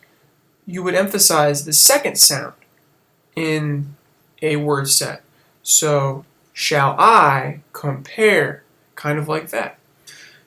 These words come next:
Um, it makes the writing a little bit more complicated, but it gives it a rhythm when you say it out loud.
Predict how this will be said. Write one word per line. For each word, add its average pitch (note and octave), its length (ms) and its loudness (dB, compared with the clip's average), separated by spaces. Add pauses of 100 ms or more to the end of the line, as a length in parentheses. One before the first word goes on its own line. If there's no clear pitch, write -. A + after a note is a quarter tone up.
(160)
Um, C#3+ 400 -6
it E3 60 -10
makes G#3 280 -2
the F#3+ 100 0
writing F3+ 260 0
a - 20 -2
little D3+ 180 -2
bit F3+ 120 -8
more F#3 160 -10
complicated, E3+ 840 -8
but D3+ 140 -6
it D3+ 100 -8
gives F#3+ 300 -4
it E3+ 160 -6
a D#3 380 -6
rhythm F3 460 -2
when E3 120 -8
you F3 100 -10
say C#3 240 2
it C3+ 60 -2
out D3 180 -2
loud. - 300 -4